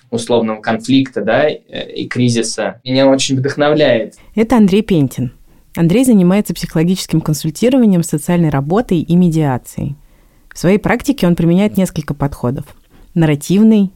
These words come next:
Speaker 2: эмбодимент и М Д Р, и ориентированный на решение подход. Профессионально Андрею важнее всего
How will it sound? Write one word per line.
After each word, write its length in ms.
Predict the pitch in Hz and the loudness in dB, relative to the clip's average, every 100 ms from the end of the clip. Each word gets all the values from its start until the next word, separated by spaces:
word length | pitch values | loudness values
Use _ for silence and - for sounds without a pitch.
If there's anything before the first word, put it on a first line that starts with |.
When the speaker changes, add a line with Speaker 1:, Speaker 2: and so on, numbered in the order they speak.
| - | -2
Speaker 2:
эмбодимент 800 | 170 147 147 220 208 165 151 - - | 0 2 2 2 2 2 -2 -8 0
и 140 | 170 | 2
М 160 | 156 147 | 4 2
Д 100 | 139 | 2
Р, 300 | 170 226 - _ _ - _ _ - | 0 -2 -6 _ _ -20 _ _ 0
и 60 | |
ориентированный 520 | 165 147 143 214 196 160 | 2 4 2 2 4 2
на 60 | |
решение 440 | 147 143 160 165 151 | 2 0 0 0 0
подход. 480 | 151 - - - - - _ _ _ _ - | -6 -6 -8 -8 -16 -20 _ _ _ _ -4
Профессионально 1000 | 180 - - 170 180 254 320 233 151 156 _ _ - | -2 0 2 4 4 4 4 4 2 -6 _ _ 0
Андрею 440 | 165 151 190 247 214 | 2 2 2 2 2
важнее 380 | 160 160 190 180 | 2 2 0 0
всего 500 | - 160 180 208 | -2 0 2 0